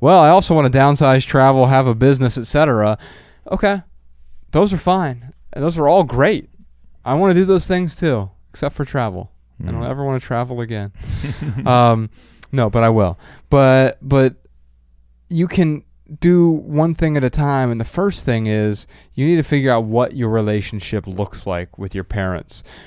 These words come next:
Speaker 1: going forward.
Speaker 2: Yeah.
Speaker 1: And then figure out what direction you want to go in. Yeah, maybe you do wanna move to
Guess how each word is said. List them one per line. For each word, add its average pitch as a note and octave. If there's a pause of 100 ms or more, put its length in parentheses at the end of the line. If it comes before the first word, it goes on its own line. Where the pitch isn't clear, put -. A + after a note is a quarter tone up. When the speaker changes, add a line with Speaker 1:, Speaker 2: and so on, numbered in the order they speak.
(120)
Speaker 1:
going F#2+
forward. F#2+
Speaker 2:
Yeah. F2 (160)
Speaker 1:
And B2+ (140)
then C#3+
figure A#2+
out A2
what B2
direction A2
you G#2+
want G#2+
to A2+
go A#2
in. G2+
Yeah, G3
maybe G3+
you G#3
do A3+
wanna F#3
move C3+
to A2